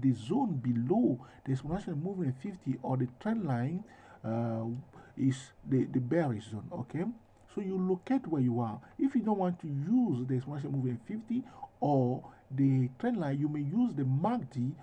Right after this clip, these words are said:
of the hourly chart. Okay, so if the mac D on the hourly chart is bullish, you must concentrate on your, on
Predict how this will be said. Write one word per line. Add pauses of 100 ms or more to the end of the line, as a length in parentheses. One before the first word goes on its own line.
(140)
of
the
hourly
chart. (120)
Okay, (760)
so
if
the
mac
D
on
the
hourly
chart
is
bullish, (480)
you
must
concentrate (180)
on
your, (140)
on